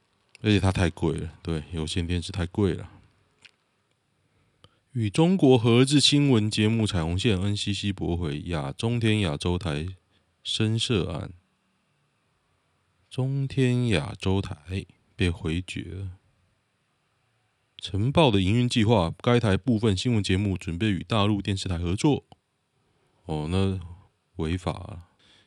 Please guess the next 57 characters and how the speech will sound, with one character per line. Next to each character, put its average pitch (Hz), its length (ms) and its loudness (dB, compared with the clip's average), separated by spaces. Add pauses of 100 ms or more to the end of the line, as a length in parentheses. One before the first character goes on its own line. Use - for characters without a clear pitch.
(120)
也 87 100 -2
不 113 60 2
是 135 60 2
说 127 220 6
违 98 220 6
什 95 100 0
么 87 80 2
法， - 300 -12
就 87 120 -6
是 98 80 -2
违 92 220 2
反 80 220 -2
现 90 340 0
行 73 260 -10
台 73 200 -10
湾 78 240 -6
的 73 160 -6
规 76 320 -6
定 71 160 -12 (100)
啊， - 160 -20 (140)
那 80 80 -8
也 78 60 -8
没 73 140 -10
办 82 220 -10
法。 - 160 -20 (840)
我 90 60 -14
这 107 120 0
个 113 80 4
人 101 80 6
还 90 120 2
蛮 87 220 4
守 87 160 0
规 85 180 0
矩 - 200 -8
的， 87 120 -16 (1000)
与 85 160 -4
中 147 240 0
国 117 160 4
合 95 200 2
制 107 260 0
被 98 200 2
挡 80 160 -2
很 80 100 -4
正 90 200 -2
常 69 180 -8
啊， 80 80 -6
反 92 160 0
正 147 220 0 (340)
不 113 140 4
都 135 160 6
这 - 180 0
样 123 100 4
卡 92 180 -2
来 85 80 2
卡 90 200 -2
去 90 220 -4
吗？ 73 340 -10